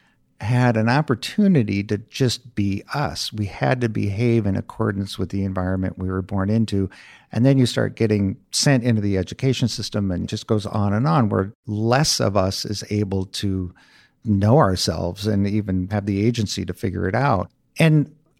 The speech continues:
I'm not sure if anyone listening has had perfect parents, but I don't think they exist because they were in the same situation. And so we've got this copy of a copy of a copy of trying to figure out how to be in relationship.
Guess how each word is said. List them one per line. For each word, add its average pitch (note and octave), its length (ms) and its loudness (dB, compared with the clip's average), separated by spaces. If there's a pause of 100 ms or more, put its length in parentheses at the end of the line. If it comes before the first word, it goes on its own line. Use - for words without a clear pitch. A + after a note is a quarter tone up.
I'm E3 560 6
not C#3+ 180 4
sure C3+ 160 2
if A#2+ 100 2
anyone C3 320 4
listening G#2+ 320 0
has G2+ 140 0
had G2+ 240 0
perfect F#2+ 340 -4
parents, F#2+ 460 0
but G2+ 180 -2
I G2 120 2
don't G#2 160 -2
think G2+ 180 -2
they G2+ 120 2
exist A#2+ 380 2
because A#2 300 0
they B2 200 4
were A#2+ 300 0 (100)
in B2+ 160 2
the B2+ 60 2
same B2 360 2
situation. C#3 760 -2
And A2 240 0
so B2 200 -2
we've A#2+ 240 -2
got B2+ 180 0
this A#2 140 -6
copy C3 400 -4
of A2+ 80 -2
a A2 60 -6
copy A2+ 340 -6
of G2+ 80 -4
a G2+ 60 -4
copy B2+ 540 -6
of G2+ 160 -6
trying A2+ 260 -4
to - 60 -6
figure G#2 380 -2
out G2+ 260 -2 (540)
how A#2 280 0
to G#2+ 80 2
be B2+ 500 0
in A2 320 0
relationship. G2+ 920 -2